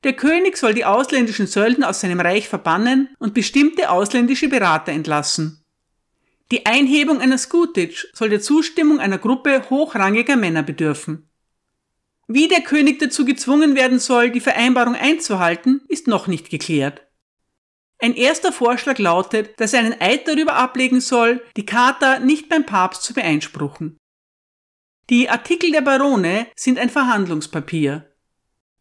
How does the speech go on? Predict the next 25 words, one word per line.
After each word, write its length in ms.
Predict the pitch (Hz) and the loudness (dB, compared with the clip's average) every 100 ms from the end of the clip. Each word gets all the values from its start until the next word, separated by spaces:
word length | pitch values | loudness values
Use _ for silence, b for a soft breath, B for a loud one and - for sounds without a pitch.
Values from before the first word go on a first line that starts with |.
| _ _ | _ _
Und 140 | - 262 | -4 -2
es 140 | 311 | 0
wird 160 | 311 202 | 0 0
auch 120 | 175 | 0
noch 360 | 165 151 - - | -2 -4 -6 -2
mehrere 480 | 202 262 320 320 | 0 2 2 0
Tage 380 | 320 208 190 220 | -2 0 2 2
lang 260 | 214 202 208 | 0 0 0
intensiv 720 | 269 320 330 302 - 208 208 208 | 0 0 2 0 0 0 -2 -2
verhandelt. 680 | 233 180 147 147 151 - _ _ _ _ _ _ _ _ _ _ | -2 0 -2 -2 -6 -12 _ _ _ _ _ _ _ _ _ _
Verschiedene 580 | _ 277 247 320 339 294 | _ -2 0 0 2 2
Klauseln 640 | 294 247 214 220 233 226 202 | 2 2 2 2 -4 -4 -2
werden 220 | 185 170 | -2 0
hineinreklamiert, 1120 | 165 160 220 254 269 262 254 233 233 226 - | 0 0 2 0 0 0 2 2 2 -2 -4
andere 380 | 170 175 208 254 | -2 0 2 2
weggelassen. 840 | 180 - 156 156 151 - 156 156 _ _ _ _ _ _ _ _ _ | -2 -2 -2 0 -2 -4 -6 -8 _ _ _ _ _ _ _ _ _
Aber 200 | - 202 | -2 0
dann 300 | 202 202 277 | 0 2 0
ist 260 | 311 233 - | -2 -6 -6
es 140 | 160 | -6
soweit. 480 | - 151 139 131 - _ _ _ _ _ _ _ _ - | -6 -4 -2 -4 -8 _ _ _ _ _ _ _ _ -4
Am 160 | 185 180 | -4 0
fünfzehnten 640 | 311 370 - 359 330 339 | 0 0 -2 -4 -2 0
Juni 480 | 240 226 233 233 240 | 0 2 2 0 -2
zwölfhundertfünfzehn 1300 | - 220 269 302 349 302 - 240 233 - 240 240 | -4 -2 0 0 -4 -2 0 0 0 -4 -2 -2